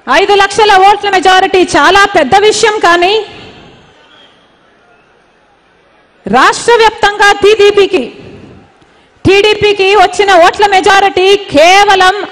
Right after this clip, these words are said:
ఐదు లక్షలు, అది చాలా చిన్న మెజారిటీ. ఆ చిన్న మెజారిటీ కూడా తెలుగుదేశం పార్టీకి వచ్చింది చంద్రబాబు గారి ముఖం చూసి కాదు,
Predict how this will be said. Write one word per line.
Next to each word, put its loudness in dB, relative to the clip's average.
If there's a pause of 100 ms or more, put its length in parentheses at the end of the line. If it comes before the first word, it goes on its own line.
(160)
ఐదు 2
లక్షలు, 0 (160)
అది -2 (140)
చాలా 2 (160)
చిన్న -2 (120)
మెజారిటీ. -2 (2250)
ఆ -2 (180)
చిన్న 0 (140)
మెజారిటీ 0 (100)
కూడా 2 (1600)
తెలుగుదేశం 2 (100)
పార్టీకి 0
వచ్చింది -2 (220)
చంద్రబాబు 0 (100)
గారి 0 (100)
ముఖం -2 (120)
చూసి 0 (100)
కాదు, -2